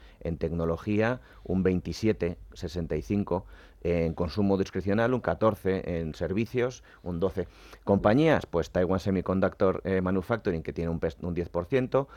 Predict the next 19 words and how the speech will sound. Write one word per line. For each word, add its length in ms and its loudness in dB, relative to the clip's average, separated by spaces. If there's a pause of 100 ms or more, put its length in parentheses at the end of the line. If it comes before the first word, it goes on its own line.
(240)
Tencent, 520 2
que 140 -4
es 120 -8
una 160 -2
compañía 460 -2
india, 340 -2 (320)
también, 460 0
eh, 160 2
un 80 0
siete 320 -2
por 160 -4
ciento, 500 2 (240)
Infosys, 640 -2
hay, 220 2 (340)
eh, 300 2
Xiaomi, 680 4
eh, 540 -2 (100)
o 60 -14
sea, 240 -8